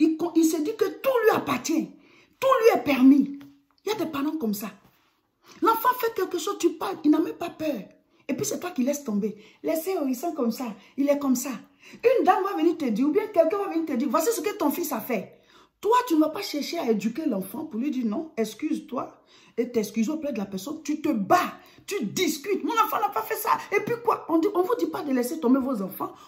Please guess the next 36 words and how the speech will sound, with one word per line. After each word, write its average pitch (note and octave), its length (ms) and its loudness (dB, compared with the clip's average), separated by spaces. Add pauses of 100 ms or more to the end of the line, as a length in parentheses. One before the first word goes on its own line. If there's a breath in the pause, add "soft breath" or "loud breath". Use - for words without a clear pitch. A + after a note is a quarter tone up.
On A#3 100 0
vous F4+ 140 2
dit A#3 180 0
pas E4 220 -2
de, G3+ 320 0 (180 loud breath)
de A#3+ 80 2
laisser B3+ 260 2
les A#3 120 4
gens D4 120 2
les B3+ 120 2
malmener. G#3 540 0 (200 loud breath)
Mais G#3+ 140 -4
quand A3+ 200 -4
on A#3+ 80 0
rac-, A3+ 220 -2
on G3+ 80 -4
te G3+ 100 -6
raconte G3+ 360 -6
quelque G3+ 240 -6
chose, B3 320 -10 (180 loud breath)
il A3+ 80 -2
faut C#4+ 160 -6
bien D#4+ 260 2
écouter. G#3+ 560 -4 (220 soft breath)
Faut A#3 140 -4
pas F4 260 -2
au-, A3+ 220 -2
aussi B3+ 340 4
livrer A3 420 2
ton F#3+ 160 -4
enfant. E4+ 500 -6 (220 soft breath)
Tu A3 120 -4
le G#3 160 0
protèges, A3+ 380 -4
c'est F#3+ 180 -8
vrai, C4+ 260 -8